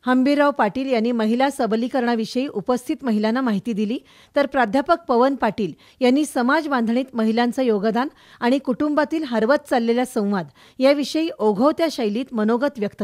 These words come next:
केलं. यावेळी करवीर तालुक्यातील महिलांना माणिक पाटील, संगीता पाटील, सरिता सुतार यांच्या हस्ते ई श्रम कार्डचं वाटप करण्यात आलं.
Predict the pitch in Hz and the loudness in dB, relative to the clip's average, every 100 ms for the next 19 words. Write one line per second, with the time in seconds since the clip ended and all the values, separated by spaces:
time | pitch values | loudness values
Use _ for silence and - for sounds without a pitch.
0 | - 190 170 - _ _ _ _ _ _ | -6 -6 -8 -14 _ _ _ _ _ _
1 | 247 285 311 339 320 240 254 320 294 262 | 0 2 4 0 0 0 0 0 0 0
2 | 269 262 269 247 220 233 233 277 233 208 | 0 -2 -2 0 0 0 0 0 -2 -2
3 | 233 - 226 240 269 - 226 202 214 247 | -2 -2 -6 -4 -8 -6 -4 -2 -2 -2
4 | 226 202 233 262 - 208 220 247 226 214 | -4 -6 -6 -8 -6 -4 -2 -4 -4 -4
5 | 220 233 214 196 226 214 165 - 170 - | -4 -2 -2 -4 -4 -6 -6 -6 -6 -10
6 | _ _ 302 330 381 269 254 262 269 233 | _ _ 0 0 0 -2 0 0 0 -2
7 | 208 277 226 190 262 - 214 190 190 170 | 0 0 0 -2 -4 -2 -4 -4 -4 -6